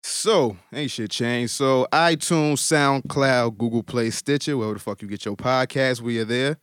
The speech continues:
Domino Effect Podcast at gmail dot com for any of your comments, questions, or concerns. If you want your question answered in the What segment, you can reach us there.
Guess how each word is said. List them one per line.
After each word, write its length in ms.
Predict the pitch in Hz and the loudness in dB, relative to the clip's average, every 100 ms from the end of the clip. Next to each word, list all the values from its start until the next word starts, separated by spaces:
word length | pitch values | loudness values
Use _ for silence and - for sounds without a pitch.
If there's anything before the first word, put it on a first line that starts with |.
| 131 | 0
Domino 320 | 170 165 151 | 2 4 4
Effect 320 | 139 156 123 | 4 2 2
Podcast 720 | 151 139 139 143 131 120 123 | 2 4 2 2 0 0 -2
at 80 | 113 | -2
gmail 420 | 104 120 117 113 | -2 -4 -2 -2
dot 220 | 113 110 | -2 -4
com 280 | - 131 143 | -4 -2 -2
for 120 | 135 | -2
any 120 | 113 113 | -4 -4
of 40 | |
your 80 | 104 | -6
comments, 420 | - 127 120 110 | -6 -6 -4 -4
questions, 380 | - 127 - 110 | -2 -2 -4 -6
or 160 | 117 117 | -2 -2
concerns. 680 | - 90 151 156 165 175 - | -2 -4 0 2 2 -2 -6
If 460 | _ - - - _ | _ -20 -20 -20 _
you 80 | 170 | -2
want 180 | 170 165 | 0 0
your 80 | 156 | -2
question 420 | - 190 165 160 | 2 2 2 0
answered 320 | 151 151 147 | 0 0 0
in 120 | 139 | -2
the 60 | 113 | -2
What 260 | 113 143 | 0 0
segment, 360 | - 147 143 139 | 2 -2 0 -2
you 120 | 117 | -4
can 180 | - 104 | -6 -6
reach 240 | 113 113 | -6 -6
us 120 | 98 98 | -8 -4
there. 300 | 117 127 | -2 -2